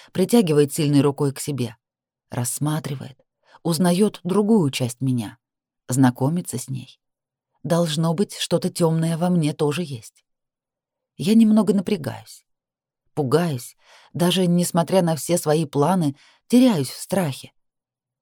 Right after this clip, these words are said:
А вдруг такая я не для него?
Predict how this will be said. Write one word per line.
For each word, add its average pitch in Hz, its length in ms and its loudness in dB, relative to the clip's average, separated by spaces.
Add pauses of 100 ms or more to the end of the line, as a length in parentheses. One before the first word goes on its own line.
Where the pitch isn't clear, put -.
(260)
А 156 100 -4
вдруг 208 300 0
такая 220 400 0
я 190 540 -2
не 202 220 2
для 180 180 2
него? 143 420 -4